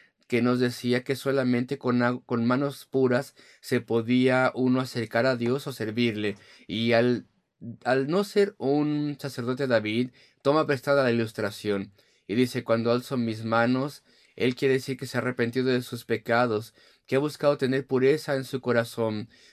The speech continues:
para poder hacer sus peticiones y su oración al Señor. Y él utiliza también otra forma de hablar al final de este versículo,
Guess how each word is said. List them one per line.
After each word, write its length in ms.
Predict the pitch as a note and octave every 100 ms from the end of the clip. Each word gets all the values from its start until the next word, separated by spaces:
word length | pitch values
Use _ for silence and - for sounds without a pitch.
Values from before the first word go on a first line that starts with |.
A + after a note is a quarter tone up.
| -
para 260 | A2 B2
poder 240 | B2+ B2+ C3
hacer 200 | C#3 C3+
sus 160 | C3
peticiones 600 | - A#2+ C3 - B2 C3+ C3+
y 60 |
su 100 | B2+
oración 380 | A2+ A2 - A#2+
al 100 | A2+
Señor. 440 | A#2 G#2 G2 G2 _ _ _ _ _ _ _ _ _ _ _ _ _ _ _ -
Y 180 | - A#2
él 140 | B2+
utiliza 680 | C#3+ C3 G#2+ A2+ A#2 C#3 B2+
también 580 | B2+ A#2 A2 A#2 C3+ -
otra 400 | - A#2+ C3+ C3+
forma 320 | B2 A2+ A#2
de 80 | A#2
hablar 220 | G#2+ A2
al 100 | C3
final 240 | A2+ G2+
de 60 | G2+
este 140 | A#2+
versículo, 720 | A#2+ B2+ - F3 - A2+ G2+